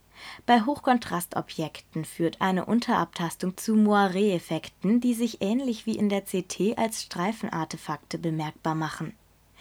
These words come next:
Dies gilt prinzipiell auch für die Tomosynthese, bei der das Winkelinkrement nicht größer als einige Grad sein sollte, um solche Streifenartefakte zu vermeiden.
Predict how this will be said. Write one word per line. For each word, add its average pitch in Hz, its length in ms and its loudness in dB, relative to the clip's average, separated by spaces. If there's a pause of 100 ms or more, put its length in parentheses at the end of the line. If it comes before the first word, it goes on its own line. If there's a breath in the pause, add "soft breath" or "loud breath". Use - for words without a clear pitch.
(420 loud breath)
Dies 302 220 4
gilt 311 180 2
prinzipiell 254 720 0
auch 170 320 2
für - 160 -4
die 240 160 0
Tomosynthese, 202 920 0
bei 247 180 2
der 220 220 2
das 196 240 -2
Winkelinkrement 175 960 0
nicht 214 260 2
größer 214 380 0
als - 260 0
einige 202 420 2
Grad 170 360 -4
sein 160 280 -4
sollte, 156 480 0
um 254 160 0
solche 208 360 0
Streifenartefakte 170 1160 -4
zu - 160 -6
vermeiden. 165 760 0